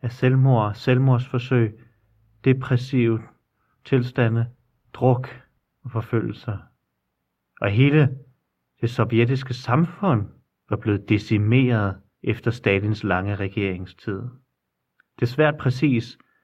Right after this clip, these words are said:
at lave en opsummering på, hvor, hvor mange liv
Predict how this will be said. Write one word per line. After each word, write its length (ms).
at 160
lave 180
en 100
opsummering 720
på, 200
hvor, 340
hvor 120
mange 380
liv 420